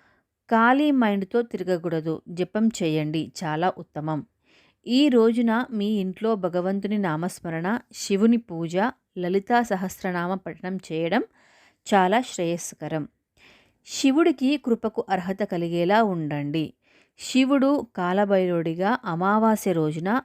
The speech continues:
అద్భుతంగా ప్రభావితం చేస్తాడు. అందుకే ఈ రోజున ఓం నమ శివాయ, మహామృత్యుంజయ మంత్రం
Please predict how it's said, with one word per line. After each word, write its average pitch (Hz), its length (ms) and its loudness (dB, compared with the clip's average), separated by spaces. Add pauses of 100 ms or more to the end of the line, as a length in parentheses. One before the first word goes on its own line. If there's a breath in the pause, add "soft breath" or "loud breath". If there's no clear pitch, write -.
(100)
అద్భుతంగా 170 680 -4
ప్రభావితం 170 640 0
చేస్తాడు. 151 640 -4 (720 soft breath)
అందుకే 233 500 2 (180)
ఈ 202 200 -4
రోజున 190 380 0 (340)
ఓం 208 300 4
నమ 180 200 0 (140)
శివాయ, 170 440 -2 (240)
మహామృత్యుంజయ 175 1120 -2
మంత్రం 165 460 -2